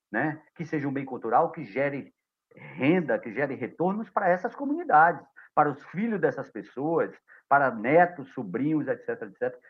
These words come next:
e não simplesmente usar como uma coisa descartável. A obra de arte não é descartável.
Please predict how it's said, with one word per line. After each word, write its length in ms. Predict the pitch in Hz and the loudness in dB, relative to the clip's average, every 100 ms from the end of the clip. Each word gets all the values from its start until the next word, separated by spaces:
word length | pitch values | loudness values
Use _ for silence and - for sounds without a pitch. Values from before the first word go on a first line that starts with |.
| - | -8
e 100 | 254 | -4
não 160 | 208 262 | -2 -2
simplesmente 640 | 330 311 214 151 160 170 | -4 -6 -6 -2 -4 -4
usar 420 | 190 117 131 165 170 | -8 0 2 2 0
como 260 | 180 185 | -6 -4
uma 200 | 190 170 | -4 -4
coisa 240 | 160 156 156 | -4 -4 -4
descartável. 720 | - - - - 78 73 - _ _ _ _ - | -4 -6 -6 -6 -6 -8 -18 _ _ _ _ 2
A 100 | 143 | 4
obra 280 | 156 147 120 | 4 2 0
de 120 | 123 | 2
arte 300 | 143 143 135 | 0 0 -10
não 380 | 120 165 190 131 | -8 -6 -4 -4
é 100 | 117 | -4
descartável. 880 | - - 95 - - 71 - - | -6 -14 -14 -8 -6 -6 -8 -18